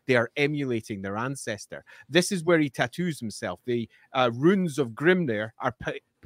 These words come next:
put all over his skin. We know this occurs. We know that he then goes north and the last final steps of, um, Grimnir's path, so to speak.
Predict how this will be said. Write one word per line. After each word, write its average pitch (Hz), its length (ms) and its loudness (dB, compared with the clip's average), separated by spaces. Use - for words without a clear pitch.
put 170 260 2
all 180 320 8
over 147 240 4
his 120 160 -8
skin. 98 400 -2
We 127 100 -2
know 175 180 6
this 165 220 2
occurs. 123 420 -4
We 143 140 4
know 196 180 10
that 180 120 4
he 160 160 -4
then 165 280 4
goes 147 320 2
north 143 420 2
and 135 200 2
the 127 120 2
last 160 480 2
final 180 580 2
steps - 560 -2
of, 123 200 -4
um, 120 320 -2
Grimnir's 143 480 -2
path, 135 340 0
so - 220 -8
to 107 120 -10
speak. - 340 -14